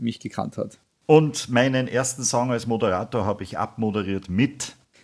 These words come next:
Speaker 1: Sicher irgendeinem viel zu, äh, hoch, äh, gesprochenen schlechten Witz, ähm, den ich möglicherweise mir geklaut hab von irgendeinem großen Radiomoderator am Vormittag oder so.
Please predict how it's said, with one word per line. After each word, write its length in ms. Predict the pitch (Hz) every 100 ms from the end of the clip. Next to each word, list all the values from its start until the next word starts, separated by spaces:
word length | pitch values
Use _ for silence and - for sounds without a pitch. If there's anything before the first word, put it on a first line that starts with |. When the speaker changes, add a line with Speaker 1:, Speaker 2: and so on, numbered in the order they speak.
| -
Speaker 1:
Sicher 540 | - - 240 - 196 -
irgendeinem 960 | 165 208 247 - 151 143 143 143 143 -
viel 280 | - 196 233
zu, 480 | - 170 160 147 -
äh, 960 | 127 127 127 123 123 120 - - -
hoch, 520 | 95 135 196 - - 151
äh, 240 | 135 135
gesprochenen 960 | - 135 117 127 143 135 131 135 131 - _ _
schlechten 600 | - 120 143 - - 117
Witz, 560 | 113 - - - - - _ _ _ -
ähm, 380 | 120 117 113 117 -
den 120 | 151
ich 200 | 208 -
möglicherweise 720 | 139 156 202 190 135 131 143
mir 180 | 151 143
geklaut 540 | 143 - 123 135 139 143
hab 140 | 135
von 180 | - 135
irgendeinem 520 | 135 135 127 127 127
großen 400 | 113 113 110 120
Radiomoderator 880 | 104 107 113 107 107 107 107 - 107
am 100 | 104
Vormittag 440 | 107 107 - -
oder 140 | - -
so. 160 | 104